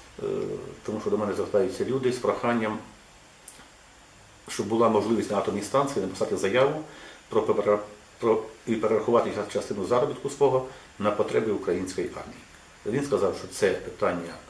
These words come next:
не є проблемною, проблемою, і вони це питання організують. Тобто для працівників атомних станцій, які мають бажання перерахувати гроші,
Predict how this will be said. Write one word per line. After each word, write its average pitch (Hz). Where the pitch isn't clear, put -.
не 107
є 131
проблемною, 135
проблемою, 127
і 117
вони 107
це 107
питання 101
організують. 82
Тобто -
для 90
працівників 104
атомних 123
станцій, 117
які 87
мають 120
бажання 98
перерахувати -
гроші, 107